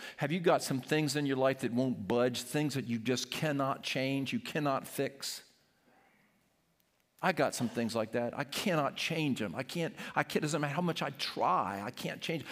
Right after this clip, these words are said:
Doesn't matter how much I pray, I can't change this certain realities of my life. And I'm just going, I'm like those birds. I'm just going through my life. I'm just going through, and I'm trying to survive. I'm going through,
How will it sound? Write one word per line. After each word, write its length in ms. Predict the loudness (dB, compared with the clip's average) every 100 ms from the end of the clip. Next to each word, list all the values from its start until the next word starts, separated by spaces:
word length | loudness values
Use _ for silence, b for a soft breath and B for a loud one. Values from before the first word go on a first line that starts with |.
| 2
Doesn't 220 | 2 4
matter 100 | 2
how 80 | 4
much 180 | 4
I 120 | 4 2
pray, 340 | 2 2 2 B
I 100 | -4
can't 320 | 0 0 0 0
change 520 | 0 2 2 0 0
this 260 | -2 -2 -8 B
certain 320 | -4 0 0
realities 560 | 4 4 4 2 0 -2
of 80 | -2
my 140 | -4
life. 400 | -2 -4 -6 -12 -20 _ _ _ _ _ _ _ _ _ _ _ _ _ _ _ _ _ _ _ _ _ -4
And 120 | 2
I'm 140 | 2 4
just 260 | 2 2
going, 280 | 2 2 4
I'm 120 | 4
like 160 | 2 2
those 180 | 2 0
birds. 380 | 2 2 2 2
I'm 80 |
just 220 | 0 -2 0
going 260 | 2 2
through 380 | 2 2 2 2
my 160 | 2 2
life. 340 | 4 2 2
I'm 100 | 2
just 240 | 2 0
going 300 | 2 4 4
through, 340 | 2 0 2 0 B B
and 100 | 4
I'm 80 | 4
trying 260 | 4 4
to 60 | 4
survive. 580 | 2 2 6 6 6 4
I'm 100 | 4
going 260 | 4 4
through, 320 | 4 4 4